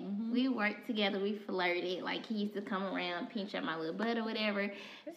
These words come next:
Speaker 2: So we became, like, the best of friends. We'll talk, uh, every day.
Speaker 1: Mm-hmm.
Speaker 2: We'll talk on the chat at work, and we were
Speaker 1: Mm-hmm.
Speaker 2: just really, really super cool.
Speaker 1: Mm-hmm.
Speaker 2: So then, you know, he started to, he took me out, and, like, we were gonna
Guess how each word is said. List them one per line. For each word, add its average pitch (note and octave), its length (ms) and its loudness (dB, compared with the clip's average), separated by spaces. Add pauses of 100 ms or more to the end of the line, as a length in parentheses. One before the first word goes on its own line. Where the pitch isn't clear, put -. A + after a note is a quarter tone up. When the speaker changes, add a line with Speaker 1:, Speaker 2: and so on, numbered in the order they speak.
(100)
Speaker 2:
So C#4 680 6 (180)
we B3+ 140 6
became, A3 540 2
like, F3 200 2
the F3+ 100 0
best F3+ 280 2
of G3 80 -4
friends. D#3+ 280 -2
We'll E3+ 180 2
talk, G#3 340 2
uh, F3+ 140 0 (160)
every G3 260 4
day. E3+ 400 4
Speaker 1:
Mm-hmm. F3+ 120 0
Speaker 2:
We'll F#3 280 6
talk F#3 300 2
on G3 80 2
the F#3 80 0
chat F#3+ 260 0
at G3+ 180 2
work, D3 360 2
and F3 100 0
we F#3 80 2
were G3 80 2
Speaker 1:
Mm-hmm. F#3 80 0
Speaker 2:
just F3+ 140 0
really, F3 220 -2
really F3 360 0
super G3+ 220 -2
cool. C#4 420 4
Speaker 1:
Mm-hmm. F3+ 320 0 (340)
Speaker 2:
So C4 240 6
then, F#4 460 2 (180)
you A3+ 220 4
know, A#3 260 6
he A#3 140 0
started G3+ 560 2 (260)
to, B3 80 -2
he C4 180 4
took B3+ 180 2
me B3 200 6
out, F#3 400 2 (100)
and, G3 300 2
like, F3+ 260 0
we G3 120 4
were G#3 120 2
gonna F#3 240 0